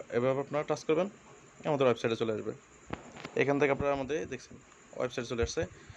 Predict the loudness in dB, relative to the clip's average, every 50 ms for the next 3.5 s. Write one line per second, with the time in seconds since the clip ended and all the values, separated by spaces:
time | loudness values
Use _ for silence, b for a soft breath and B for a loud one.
0 | B B B B -4 -2 -2 -2 -2 -2 -2 -2 0 2 4 4 6 4 2 0
1 | -2 -2 -2 -2 -2 -2 -4 -4 0 2 0 2 2 0 -2 0 0 0 0 0
2 | -2 -4 -6 -8 -8 -4 -4 -4 -2 -2 -4 -6 -8 -12 -20 -20 -20 -20 -8 -8
3 | -8 -4 -2 -2 -2 -2 -2 -4 -6